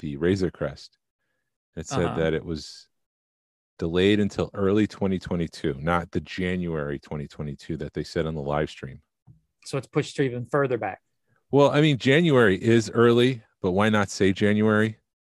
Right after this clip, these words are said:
Speaker 2: Mm-hmm.
Speaker 1: Why say early twenty twenty-two to, unless it's to cover your butts?
Speaker 2: Right.
Speaker 1: Well, Tony says, Tony Johnson said at the, um, meetup today, people are receiving their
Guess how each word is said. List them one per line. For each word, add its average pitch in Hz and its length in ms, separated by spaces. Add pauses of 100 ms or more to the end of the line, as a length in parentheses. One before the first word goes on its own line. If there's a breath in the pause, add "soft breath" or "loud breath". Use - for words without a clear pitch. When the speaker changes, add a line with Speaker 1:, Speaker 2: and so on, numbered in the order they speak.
Speaker 2:
Mm-hmm. 135 220 (1300)
Speaker 1:
Why 90 200
say 90 260
early 90 340
twenty 98 240
twenty-two 95 460
to, 90 220
unless 87 420
it's - 160
to - 100
cover 85 240
your 80 260 (160)
butts? - 400 (460)
Speaker 2:
Right. 123 240 (560)
Speaker 1:
Well, 113 80
Tony 147 240
says, 107 500 (140)
Tony 123 200
Johnson 104 460
said 87 300
at 82 160
the, 78 320
um, 78 200
meetup 95 280
today, 78 180
people 104 300
are 90 60
receiving 90 500
their 78 260